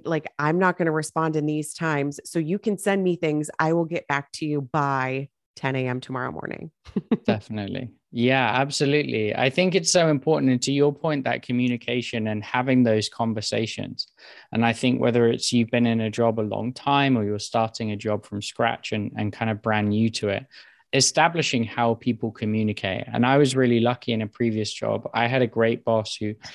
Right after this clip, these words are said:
Speaker 2: worked incredibly hard, but was also very clear about, "This is when I, like, I work or I get things done, but I do not expect you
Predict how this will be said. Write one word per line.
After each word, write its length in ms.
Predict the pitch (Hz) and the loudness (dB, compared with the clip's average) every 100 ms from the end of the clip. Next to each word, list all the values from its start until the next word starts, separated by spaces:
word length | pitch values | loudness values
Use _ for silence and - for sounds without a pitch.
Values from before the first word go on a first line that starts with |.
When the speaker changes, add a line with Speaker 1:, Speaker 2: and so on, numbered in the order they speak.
| - - _ 135 | -20 -20 _ 2
Speaker 2:
worked 280 | 131 131 | 4 4
incredibly 640 | 117 113 - 151 139 123 107 | 0 0 2 4 4 2 2
hard, 320 | 123 123 110 | 4 4 2
but 140 | 123 | 0
was 160 | 120 120 | 0 2
also 320 | 139 135 139 | 2 2 0
very 380 | 113 120 123 120 | 2 2 2 0
clear 420 | - 104 127 151 | -4 -4 -2 0
about, 360 | 131 113 110 117 | 0 0 -2 -2
"This 220 | 139 156 | -2 -2
is 160 | 131 | -4
when 480 | 117 113 110 110 113 - _ - | -2 -2 0 -2 -4 -10 _ -2
I, 340 | 113 120 120 - - | 2 2 0 -4 -8
like, 340 | 113 104 104 - | -4 -2 -4 -2
I 240 | 110 117 | 2 2
work 520 | 117 101 101 117 - 120 | 2 2 0 0 -2 -2
or 160 | 113 | -2
I 180 | 107 113 | 0 -2
get 260 | 120 117 - | -2 -4 -4
things 300 | 113 107 - | -4 -4 -4
done, 440 | 101 101 127 139 - | -4 -2 0 -2 -2
but 120 | 113 | 0
I 200 | 113 127 | 2 2
do 400 | 117 - 139 147 | 0 0 2 4
not 240 | 143 123 | 2 2
expect 640 | 110 104 - - 127 - 120 | 0 -6 -6 -2 -2 -4 -6
you 460 | 113 117 107 98 | -2 0 0 -4